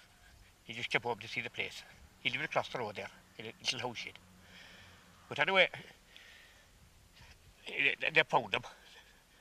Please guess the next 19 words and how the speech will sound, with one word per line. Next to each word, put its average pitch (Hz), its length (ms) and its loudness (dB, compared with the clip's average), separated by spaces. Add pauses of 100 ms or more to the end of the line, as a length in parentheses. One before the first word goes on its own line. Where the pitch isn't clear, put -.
(100)
One 135 140 6
of 135 60 2
the 135 60 4
brothers 151 240 4
was 143 80 6
out 156 140 6
looking 135 200 0
for 117 40 -4
him, 117 60 -6
like, 117 120 6
he 117 80 -4
was 120 100 0
long 135 120 4
time 156 200 2
gone, 131 200 8
and 135 160 4 (320)
he 139 100 4
got 127 120 4
him, 147 80 -10